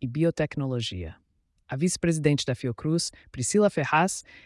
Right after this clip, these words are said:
defende que, que a iniciativa irá expandir o tratamento de doenças importantes para a saúde pública, como cânceres e doenças autoimunes. Produto.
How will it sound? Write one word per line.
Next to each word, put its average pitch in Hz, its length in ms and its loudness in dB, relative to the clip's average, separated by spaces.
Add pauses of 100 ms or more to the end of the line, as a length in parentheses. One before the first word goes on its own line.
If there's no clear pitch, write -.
defende 180 480 4
que, - 200 -4
que - 160 -6
a - 20 0
iniciativa 151 640 2
irá 165 180 8
expandir 185 460 4
o 196 40 0
tratamento 156 600 2
de 143 120 -6
doenças 143 460 0
importantes 151 560 -2
para 143 180 -2
a - 20 -2
saúde 147 360 -2
pública, 95 520 -10 (240)
como 120 220 -4
cânceres 175 720 0 (100)
e 147 60 -2
doenças 139 500 -2
autoimunes. 123 840 -4 (300)
Produto. 127 560 -6